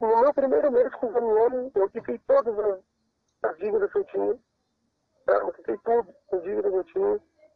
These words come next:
Dei um rancho inteiro pra minha mãe, em casa. E ali eu me orgulhei.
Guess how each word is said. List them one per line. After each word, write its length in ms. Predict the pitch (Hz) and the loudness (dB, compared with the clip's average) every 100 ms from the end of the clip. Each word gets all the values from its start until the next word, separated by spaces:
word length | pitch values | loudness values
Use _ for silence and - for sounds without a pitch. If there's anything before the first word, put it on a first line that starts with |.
| _ 370 | _ -2
Dei 100 | 381 | 2
um 160 | 440 | 2
rancho 360 | 359 427 453 466 | 2 2 2 -2
inteiro 380 | 392 392 453 415 | -2 0 2 2
pra 120 | 381 | 0
minha 140 | 349 | 0
mãe, 300 | 175 381 208 - _ _ _ _ _ 180 | 0 0 -2 -8 _ _ _ _ _ -4
em 80 | |
casa. 460 | 175 185 208 214 226 _ _ _ _ _ _ _ _ - | 0 2 2 0 -4 _ _ _ _ _ _ _ _ 0
E 60 | |
ali 180 | 190 190 | 2 2
eu 100 | 285 | 0
me 60 | 415 | 0
orgulhei. 540 | 202 208 196 185 226 | 0 2 0 0 -2